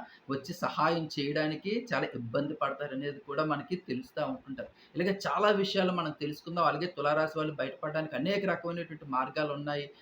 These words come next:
మంచి రెమెడీస్ కూడా ఉన్నాయి. అవన్నీ కూడా మీకు వీడియోలు చేసిన అవన్నీ కూడా చూడండి. అలాగే రేపు ఒక మంచి వీడియో కూడా చేస్తాను అద్భుతమైన రెమెడీస్‌తో, ఆ వీడియో కూడా చూడండి. అలాగే ఇంకా ఎవరైనా నా ఛానల్‌ని సబ్స్క్రైబ్ చేసుకోకపోతే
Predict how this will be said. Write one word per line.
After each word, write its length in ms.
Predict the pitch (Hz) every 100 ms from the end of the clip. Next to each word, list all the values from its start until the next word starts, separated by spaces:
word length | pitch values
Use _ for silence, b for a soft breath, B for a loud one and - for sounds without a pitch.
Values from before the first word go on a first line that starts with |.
| -
మంచి 240 | 147 151 160
రెమెడీస్ 460 | 135 151 175 202 -
కూడా 220 | 180 175
ఉన్నాయి. 280 | 160 160 160
అవన్నీ 320 | 135 139 180
కూడా 180 | 190 175
మీకు 220 | 175 147
వీడియోలు 380 | 131 139 160 156
చేసిన 340 | 156 151 156
అవన్నీ 240 | 135 139 160
కూడా 220 | 165 151 -
చూడండి. 480 | 135 143 160 156 160 B B
అలాగే 300 | 147 160 185
రేపు 240 | 156 160 160
ఒక 140 | -
మంచి 280 | 135 170 -
వీడియో 260 | 165 160 180
కూడా 200 | 180 170
చేస్తాను 460 | 147 143 - 156
అద్భుతమైన 540 | 147 - - 160 156 151
రెమెడీస్‌తో, 400 | 139 147 156 139
ఆ 80 | 131
వీడియో 280 | 139 156
కూడా 200 | 151 151 -
చూడండి. 300 | 147 151 131
అలాగే 220 | 151 165 147 B B -
ఇంకా 220 | 151 196
ఎవరైనా 360 | 160 147 175 180
నా 140 | 165 143
ఛానల్‌ని 420 | - 139 160 170
సబ్స్క్రైబ్ 460 | 165 143 - 196 190
చేసుకోకపోతే 580 | 160 156 165 156 151 151